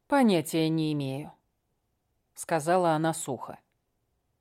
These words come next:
"Вы сейчас сами себе устанавливаете обязанности". Война, охота, секс.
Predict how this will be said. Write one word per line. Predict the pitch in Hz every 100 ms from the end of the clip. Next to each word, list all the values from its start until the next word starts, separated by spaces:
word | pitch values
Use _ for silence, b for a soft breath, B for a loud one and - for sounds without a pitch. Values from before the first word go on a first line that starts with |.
| _ _ _ _ _ _ _ -
"Вы | 202 240
сейчас | 240 226 233 220
сами | - 254 202
себе | 165 190 175 254
устанавливаете | 175 - 170 190 180 170 170 165 175
обязанности". | 165 170 180 147 127 - - - _ _ _ _ _ _ _ _ _ _ _ _ _ _ _
Война, | 156 156 156 147 147 170 190 - _ _ _ _ -
охота, | 143 127 147 160 185 185 170 -
секс. | - 170 156 156 -